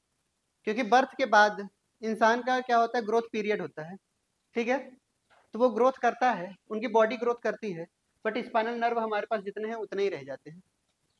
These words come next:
समझ रहे बात हमारी? यानी क्या होता है कि बर्थ के बाद इंसान की growth तो होती है, spinal nerve की संग-, हमारे पास length इतनी ही रह जाती है, spinal cord की लेंथ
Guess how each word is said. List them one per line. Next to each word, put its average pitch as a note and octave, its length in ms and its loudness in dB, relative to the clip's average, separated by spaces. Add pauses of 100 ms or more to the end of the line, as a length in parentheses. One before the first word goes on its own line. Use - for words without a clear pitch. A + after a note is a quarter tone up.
(720)
समझ A3 120 -2
रहे A#3 120 0
बात A#3+ 200 2
हमारी? B3 260 -4 (1040)
यानी A#3+ 240 0
क्या C#4 160 6
होता A#3 260 4
है B3 160 4
कि C4 320 0
बर्थ A3 480 2
के A#3 140 -2
बाद G3+ 280 4
इंसान A3 500 -2
की A#3 120 -10
growth G#3+ 340 -4
तो G#3 80 -2
होती F#3+ 280 -6
है, B3 220 -6 (480)
spinal A3 520 -2
nerve A3+ 220 -2
की A#3 140 -12
संग-, G#3 280 -6
हमारे G3 260 0
पास A3 240 0
length G#3+ 260 -6
इतनी G3+ 300 -6
ही G#3+ 100 -4
रह D3+ 140 -4
जाती C#3+ 260 -6
है, D#3+ 60 -8
spinal E3 260 -6
cord C#3+ 220 -4
की D3 120 -12
लेंथ D3 200 -8